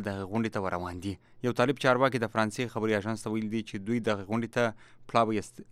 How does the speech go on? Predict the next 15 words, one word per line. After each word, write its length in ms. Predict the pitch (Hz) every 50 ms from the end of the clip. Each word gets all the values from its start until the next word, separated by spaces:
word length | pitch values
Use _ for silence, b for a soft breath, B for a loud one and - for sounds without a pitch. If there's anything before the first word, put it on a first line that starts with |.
| - 104
استوي. 340 | - - 117 120 156 139 107 B B B B B -
دغه 160 | 123 127 127 -
طالب 200 | 120 123 127 - -
چارواکي 380 | 123 120 127 120 - - 127 123 120 107
دا 80 | 123 131 123
هم 80 | 131 135
وویل 260 | 131 131 127 123 117
چې 180 | - - - 117 101 113
دا 80 | 117 113 110
یوه 140 | 110 113 107 95 95
غیر 180 | 110 120 107 95 - -
سیاسي 280 | 104 92 - - 107 87
غونډه 200 | 87 90 90 90 95
ده. 60 | 92 b b b b b b b b b b b b b -
د 180 | 123 120 120 120